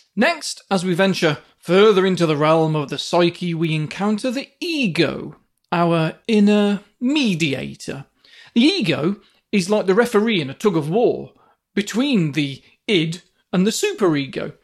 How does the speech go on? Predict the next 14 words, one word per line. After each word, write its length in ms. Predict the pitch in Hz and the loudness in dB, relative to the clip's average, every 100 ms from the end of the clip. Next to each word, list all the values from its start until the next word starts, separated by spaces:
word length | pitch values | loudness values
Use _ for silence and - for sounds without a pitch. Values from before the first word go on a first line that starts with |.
| _ - - | _ -20 -16
striving 540 | - - 247 247 233 | -8 0 2 4 2
to 100 | 208 | 0
balance 680 | 143 135 190 208 220 175 - | -4 -2 0 2 0 -2 -8
our 220 | 165 151 | -8 -8
primitive 600 | 147 - 190 185 185 156 | -8 -2 0 0 -2 -4
desires 840 | 175 156 160 160 165 165 160 143 143 | -6 -4 -2 -2 -2 -2 -6 -8 -12
with 160 | 147 | -12
the 80 | 151 | -10
constraints 580 | - 175 - 190 180 190 | -8 -8 -2 -2 -2 -6
of 140 | 147 | -4
reality. 800 | 156 160 190 202 165 - 147 156 _ _ - - _ _ _ _ _ - | 0 2 4 2 0 -8 -14 -16 _ _ -20 -20 _ _ _ _ _ -2
Imagine 420 | 220 320 339 359 | 2 2 2 2
the 60 | 311 | 4
ego 720 | 233 190 185 160 175 175 170 | 4 2 -2 0 2 2 -2